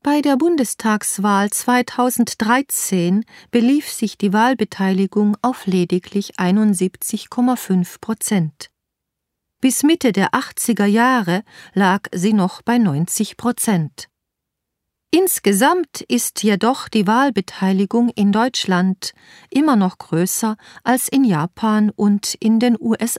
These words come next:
A. Kann man in Deutschland per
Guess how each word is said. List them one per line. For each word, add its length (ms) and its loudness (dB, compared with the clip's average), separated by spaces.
A. 300 0
Kann 300 0
man 180 2
in 220 2
Deutschland 1000 0
per 160 -2